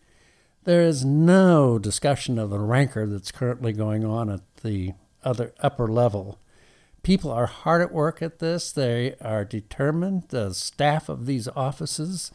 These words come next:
are brilliant. So you are right on when you say that,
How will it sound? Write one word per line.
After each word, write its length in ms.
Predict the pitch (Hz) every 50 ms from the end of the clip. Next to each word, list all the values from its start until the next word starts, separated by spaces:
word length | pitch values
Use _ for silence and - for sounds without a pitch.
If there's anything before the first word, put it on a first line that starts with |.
| - _ _ _ _ _ _ _ _ _ _ _ _
are 160 | - 131 123 - - _
brilliant. 560 | 147 147 151 160 165 165 170 180 - - - -
So 360 | - - - 156 135 120 - - - _ _ _ _ _ _ _
you 360 | 277 247 196 175 185 202 185
are 260 | 131 117 110 107 - - - _ _ _ _
right 320 | - 147 147 165 185 170
on 380 | 160 151 151 135 113 107 110 107
when 100 | 110 113
you 100 | 120 120
say 340 | 113 - - 139 131 127 131
that, 340 | - - 117 110 - -